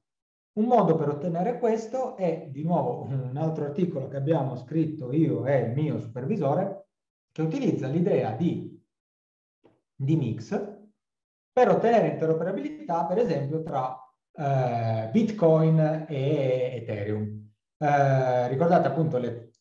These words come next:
threshold signatures possono essere fatte anche su Ethereum e qui semplicemente la variazione sul tema è il fatto che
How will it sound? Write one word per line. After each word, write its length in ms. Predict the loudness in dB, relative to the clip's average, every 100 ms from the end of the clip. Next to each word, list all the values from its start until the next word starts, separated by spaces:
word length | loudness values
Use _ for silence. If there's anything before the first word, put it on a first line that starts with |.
| _ _
threshold 360 | -2 2 4 6
signatures 480 | 4 2 0 -2 -4
possono 320 | -4 -4 -4
essere 280 | -4 -4 -2
fatte 300 | -4 -4 -4
anche 240 | -6 -6
su 160 | -2 0
Ethereum 760 | 2 4 4 2 0 -10 -20 _ _ -4
e 160 | 0
qui 380 | 4 4 4 -2
semplicemente 920 | -2 -2 0 -2 0 0 0 2 2
la 120 | 2 2
variazione 680 | 4 4 0 0 0 0
sul 240 | -4 -4 -2
tema 500 | -2 -2 -2 -4 -4
è 100 | -4
il 240 | -4 -6
fatto 340 | -4 -4 -4 -4
che 440 | -2 -2 -4